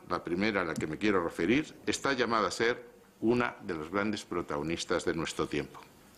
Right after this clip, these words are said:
Los intereses de España en el exterior son en gran medida intereses económicos y tienen a las empresas como protagonistas. En las dos últimas décadas, las grandes empresas españolas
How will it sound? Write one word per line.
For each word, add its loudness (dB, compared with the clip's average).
Los 2
intereses 4
de 4
España 2
en 0
el 2
exterior 4
son 2
en 2
gran 8
medida 6
intereses 2
económicos 2
y 6
tienen 6
a 0
las -2
empresas 0
como -2
protagonistas. -2
En 2
las 0
dos 6
últimas 4
décadas, 2
las 2
grandes 4
empresas 2
españolas 0